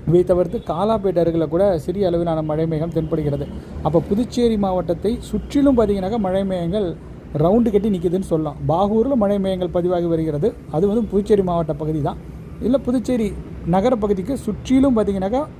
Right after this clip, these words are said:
மழை மேகங்கள் ரவுண்டு கட்டி நிக்குதுங்கிறத இங்க நான் உங்க கூட பகிர்ந்து கொள்-, பகிர்ந்து கொள்றேன். இவை தவிர்த்து பார்த்தீங்கன்னாக்கா முத்-, முத்தத்தூர் மற்றும்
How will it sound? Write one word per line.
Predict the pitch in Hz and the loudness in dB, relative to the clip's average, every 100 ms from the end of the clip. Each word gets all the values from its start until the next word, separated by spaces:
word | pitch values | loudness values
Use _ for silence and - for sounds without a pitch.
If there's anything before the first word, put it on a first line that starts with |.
| - | -2
மழை | 185 208 | 2 4
மேகங்கள் | 202 185 214 190 | 2 2 0 0
ரவுண்டு | 196 202 | 2 0
கட்டி | 170 170 | 0 -2
நிக்குதுங்கிறத | 160 160 185 165 | -2 -2 -2 -2
இங்க | 196 170 | -2 -2
நான் | 151 | -2
உங்க | 151 | -2
கூட | 143 156 214 - - - - - | -2 0 -2 -4 -16 -14 -10 0
பகிர்ந்து | 202 196 175 | 2 4 2
கொள்-, | 147 143 147 - | 0 -2 -6 0
பகிர்ந்து | 196 214 196 | 2 2 2
கொள்றேன். | 160 180 190 - - - - - | 2 2 -2 -6 -14 -14 -14 -2
இவை | 175 | 2
தவிர்த்து | 175 208 247 233 | 4 4 4 4
பார்த்தீங்கன்னாக்கா | 196 185 190 175 220 208 170 151 147 156 | 2 2 0 0 2 2 2 0 -2 -2
முத்-, | 185 - - 175 | -4 -6 -8 -4
முத்தத்தூர் | 185 - 247 247 254 - - - - - | -2 4 4 4 -4 -4 -14 -18 -16 -6
மற்றும் | 175 185 185 175 | -2 -2 0 -2